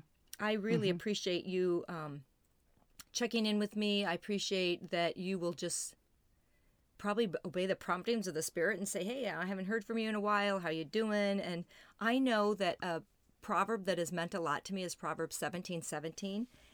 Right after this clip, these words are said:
Speaker 1: And it says, "A
Speaker 2: Mm-hmm.
Speaker 1: friend loves at all times, but a brother is born for adversity."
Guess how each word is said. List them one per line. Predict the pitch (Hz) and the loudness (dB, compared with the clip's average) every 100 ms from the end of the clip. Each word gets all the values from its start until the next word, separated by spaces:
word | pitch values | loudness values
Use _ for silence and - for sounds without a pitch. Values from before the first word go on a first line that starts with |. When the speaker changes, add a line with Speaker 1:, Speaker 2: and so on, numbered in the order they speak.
| - | -2
Speaker 1:
And | 190 | 0
it | - | 2
says, | 208 196 | 2 4
"A | |
Speaker 2:
Mm-hmm. | 196 | 2
Speaker 1:
friend | 226 220 226 | 2 4 4
loves | 196 160 | 2 0
at | 175 | -2
all | 156 156 | -2 -2
times, | - 131 - - _ _ _ _ _ - | -4 -8 -8 -14 _ _ _ _ _ -6
but | 190 | 0
a | 175 | 0
brother | 185 175 165 | 2 2 2
is | 151 | -2
born | 139 156 143 | -2 -2 -2
for | - 131 | -4 -4
adversity." | 120 120 127 - - | -4 -4 -4 -6 -8